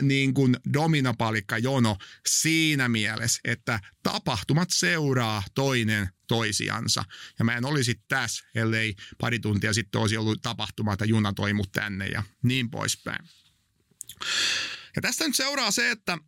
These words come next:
jos maailmankaikkeus olisi ikuinen, eli sillä ei olisi alkua, silloin tämä elämän dominopalikkajono olisi äärettömän pitkä.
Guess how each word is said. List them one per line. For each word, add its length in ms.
jos 240
maailmankaikkeus 1080
olisi 440
ikuinen, 600
eli 160
sillä 240
ei 200
olisi 240
alkua, 640
silloin 440
tämä 220
elämän 640
dominopalikkajono 1300
olisi 500
äärettömän 1300
pitkä. 520